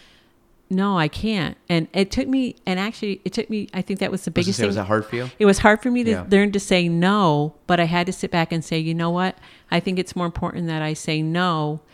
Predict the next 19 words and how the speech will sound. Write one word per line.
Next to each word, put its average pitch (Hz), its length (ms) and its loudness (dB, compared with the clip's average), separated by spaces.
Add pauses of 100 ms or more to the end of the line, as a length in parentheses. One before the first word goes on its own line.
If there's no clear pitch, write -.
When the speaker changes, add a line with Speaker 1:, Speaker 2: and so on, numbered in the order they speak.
(140)
Speaker 1:
and 165 160 -2
give 165 180 0
you 156 440 -2
twenty-five 175 420 -2
percent 151 320 -6
or 139 40 -8
fifty - 280 -8
percent 147 480 -8
rather 147 140 -4
than 143 140 -6
get, - 200 -10
be 147 160 -2
able 147 160 -4
to - 100 -10
give 151 140 -8
you 156 100 -4
a 135 40 -2
hundred 143 220 -6
percent." - 420 -8